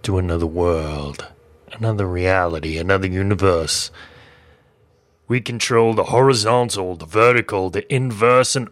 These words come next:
obverse. This is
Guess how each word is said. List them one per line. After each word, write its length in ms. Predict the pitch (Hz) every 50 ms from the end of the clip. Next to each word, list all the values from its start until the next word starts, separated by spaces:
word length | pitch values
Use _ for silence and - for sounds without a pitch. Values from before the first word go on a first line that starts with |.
| -
obverse. 1200 | 127 120 113 101 92 87 85 90 85 85 80 78 73 71 - - - - - - - - - - - _ - - - - - - - - - - - -
This 280 | 98 87 78 - -
is 720 | - 85 80 76 71 71 71 69 69 67 - - - -